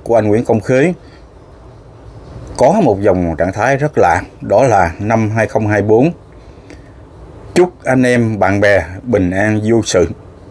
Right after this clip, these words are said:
Status được viết trên một cái nền làm, à, hình ảnh một cánh cửa của một ngôi nhà cũ kỹ, giống y như là trại giam. À,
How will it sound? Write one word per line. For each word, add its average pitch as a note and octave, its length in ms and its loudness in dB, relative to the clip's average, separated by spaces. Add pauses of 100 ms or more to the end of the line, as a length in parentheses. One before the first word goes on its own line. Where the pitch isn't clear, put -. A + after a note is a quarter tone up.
(1700)
Status D3+ 460 2
được G#2 220 -2
viết A#2 300 -2
trên A2+ 240 2
một F#2+ 120 -2
cái B2+ 120 -4
nền G#2 280 2
làm, F#2 400 0
à, E2+ 100 0
hình F2+ 140 -2
ảnh G#2+ 300 0
một F#2 200 0 (2000)
cánh C#3+ 180 4
cửa A2 380 4 (1000)
của A2+ 100 0
một A#2 120 2
ngôi A#2+ 140 2
nhà G2+ 280 0
cũ G2 200 0
kỹ, G2 320 2
giống A#2 200 0 (140)
y C3 180 0
như A#2 440 4 (100)
là E2+ 140 2 (500)
trại E2+ 280 0
giam. A2+ 220 0 (960)
À, D#2+ 400 -2